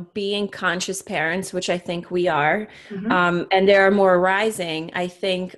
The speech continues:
Speaker 1: our kids tend to maybe be the target because we are meant to sort of heal that,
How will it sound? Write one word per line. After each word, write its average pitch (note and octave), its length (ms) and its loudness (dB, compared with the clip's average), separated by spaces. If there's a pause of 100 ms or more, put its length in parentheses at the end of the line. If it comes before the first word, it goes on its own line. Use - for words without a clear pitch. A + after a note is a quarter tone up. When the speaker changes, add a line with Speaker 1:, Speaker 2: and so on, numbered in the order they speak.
Speaker 1:
our F3+ 160 0
kids F#3+ 640 -2
tend F#3 280 -6 (180)
to F3+ 360 -2 (480)
maybe G#3+ 320 0
be G#3+ 300 -6
the C#4 140 0
target F3+ 500 -4
because F3+ 400 -10
we G3 180 -2
are G#3 120 2
meant F#3 240 -4
to G3 100 -10
sort F#3 240 -4
of F3+ 140 0
heal F#3 640 -2
that, E3+ 420 -4